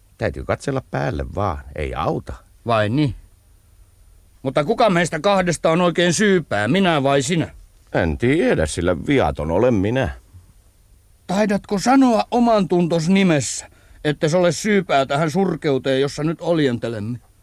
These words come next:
Speaker 1: Syypää? Minä yksin?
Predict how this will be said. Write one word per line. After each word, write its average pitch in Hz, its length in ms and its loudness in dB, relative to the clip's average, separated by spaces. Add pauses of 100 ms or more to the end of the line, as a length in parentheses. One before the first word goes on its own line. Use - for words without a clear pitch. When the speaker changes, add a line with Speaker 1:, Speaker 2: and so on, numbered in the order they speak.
(120)
Speaker 1:
Syypää? 165 840 2 (580)
Minä 175 480 2
yksin? 95 520 -2